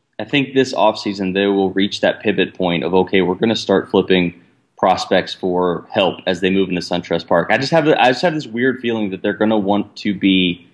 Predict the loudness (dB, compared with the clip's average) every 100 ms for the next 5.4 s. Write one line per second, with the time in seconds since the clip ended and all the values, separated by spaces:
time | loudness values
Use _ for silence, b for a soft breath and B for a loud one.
0 | _ _ _ _ -4 0 0 0 -2 -4
1 | -2 -2 -2 -2 -4 -8 _ -2 2 2
2 | 2 0 -4 0 2 4 4 4 2 -2
3 | -8 _ _ -2 0 2 4 4 2 -2
4 | 0 0 2 0 2 0 -2 -4 0 2
5 | 4 4 2